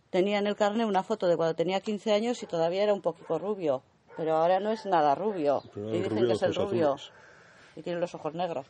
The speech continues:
Speaker 1: O sea, que se ve que les dijeron, "Tú tienes que reconocer a este, a este, a este, a este, a esta y al otro".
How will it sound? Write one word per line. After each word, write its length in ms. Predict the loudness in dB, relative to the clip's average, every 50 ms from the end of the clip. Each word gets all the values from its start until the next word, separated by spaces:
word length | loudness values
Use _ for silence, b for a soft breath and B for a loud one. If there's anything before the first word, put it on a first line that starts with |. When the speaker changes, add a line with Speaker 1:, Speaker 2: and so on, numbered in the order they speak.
| _ _
Speaker 1:
O 40 | -14
sea, 280 | -2 2 2 2 2 B B B B B B B B B B B B B B B B -20 _ _ _ -20 _
que 120 | -4 -4 2
se 160 | 4 4 6
ve 160 | 6 4 4
que 100 | 2 2
les 160 | 2 2 2
dijeron, 320 | 0 -2 0 0 0 0 0
"Tú 100 | -2 -2
tienes 220 | 0 -2 -2 0
que 100 | -2 -2
reconocer 460 | -2 0 -2 -2 -2 -2 -2 0 2
a 140 | 4 4 4
este, 280 | 2 -2 -4 -2 0 0
a 60 | 0
este, 320 | 0 -2 -6 -8 -4 -2
a 80 | -2 -2
este, 300 | -4 -6 -10 -8 -6 -4
a 80 | -4
este, 280 | -4 -6 -10 -10 -8 -6
a 60 | -6 -6
esta 380 | -6 -10 -8 -4 -2 -2 -2
y 140 | -4 -4 -6
al 100 | -4 -4
otro". 180 | -6 -8 -10